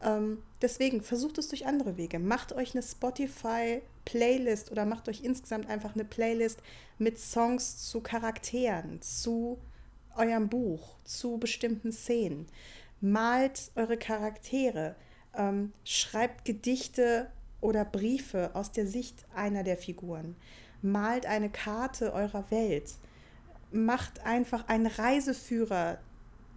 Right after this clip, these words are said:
den, falls irgendein Fremder in eure Welt kommen würde, was würde er sehen? Was wäre wichtig? Was wären die Sehenswürdigkeiten?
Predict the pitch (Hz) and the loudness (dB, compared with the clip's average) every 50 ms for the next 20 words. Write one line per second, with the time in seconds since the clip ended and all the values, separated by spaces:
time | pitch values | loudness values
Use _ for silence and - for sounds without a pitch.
0 | - - - 226 226 220 220 220 220 - - - - - - - 233 226 220 - | -6 0 2 4 4 6 4 2 0 -4 -14 -20 -18 -10 -2 0 2 2 2 2
1 | 233 247 240 226 - 226 233 226 - - 240 254 277 277 269 240 190 226 220 208 | 2 2 2 0 0 -2 -2 -2 -2 0 2 4 4 4 4 4 2 0 -2 -2
2 | 214 214 214 208 226 240 233 - - 233 226 214 214 220 214 208 190 - - - | -2 0 0 2 2 0 0 -2 -2 0 0 2 2 2 2 2 0 0 -2 -2
3 | - - - - 247 247 262 247 220 214 202 196 247 247 226 196 185 190 - 208 | -2 -4 -2 0 0 0 0 2 0 0 2 2 2 0 2 0 0 -2 0 0
4 | 220 226 226 214 196 277 175 - - - - - - - 208 202 - - 233 226 | 0 2 2 0 0 -2 -2 -4 -6 -8 -10 -10 -8 -6 -6 -4 -2 0 2 2
5 | 240 233 214 277 311 330 294 269 - - 208 175 185 175 - - - 165 170 175 | 2 2 2 2 2 2 0 0 -2 -2 -2 -2 -2 -4 -6 -6 -4 -4 -4 -4
6 | 170 - 175 175 | -6 -6 -10 -10